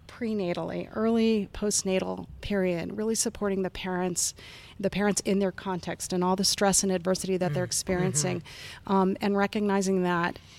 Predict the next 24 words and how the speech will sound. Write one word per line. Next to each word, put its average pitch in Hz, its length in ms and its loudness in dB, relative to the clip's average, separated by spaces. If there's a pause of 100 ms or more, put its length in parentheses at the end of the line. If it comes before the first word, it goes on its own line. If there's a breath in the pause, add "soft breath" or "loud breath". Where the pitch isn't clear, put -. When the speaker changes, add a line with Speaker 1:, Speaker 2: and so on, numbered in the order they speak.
Speaker 1:
th-, 214 140 -4
what 196 200 4
would 202 120 2
be 208 200 4
ideal 208 440 6
for 202 180 2
that 175 180 0
child 170 360 0
would 185 140 0
be 180 140 2
that 180 160 -2
that - 180 -4
parent 196 640 2 (340 loud breath)
never 220 480 4
ends 202 380 4
up 180 400 2
getting 185 280 4
to 185 120 -2
a 180 40 -2
place - 560 -4 (120)
where 180 140 2
they're 175 140 2
abusive, 170 640 0
neglectful, 170 840 -2